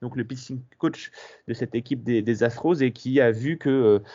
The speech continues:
euh, Luis Garcia, lors de son premier passage dans cette Championship Series, euh, s'était fait, un peu fait mal au genou. Ils ont donc corrigé un peu sa motion,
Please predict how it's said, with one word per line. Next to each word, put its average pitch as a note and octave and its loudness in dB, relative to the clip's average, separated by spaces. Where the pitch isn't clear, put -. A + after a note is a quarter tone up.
euh, E2 2
Luis A#2 0
Garcia, C3+ 4
lors B2+ 2
de A#2 -4
son A#2 -12
premier B2 -10
passage B2 -6
dans G#2+ -8
cette G#2+ -8
Championship A2+ -10
Series, A#2+ -2
euh, G2+ -2
s'était B2 -4
fait, B2+ -6
un C#3 2
peu D3 -4
fait E3 0
mal C#3+ 4
au C#3 2
genou. D3+ -2
Ils C#3 -2
ont E3+ 2
donc G3 2
corrigé E3+ 2
un D#3+ 0
peu E3+ -6
sa D#3 0
motion, C#3+ -4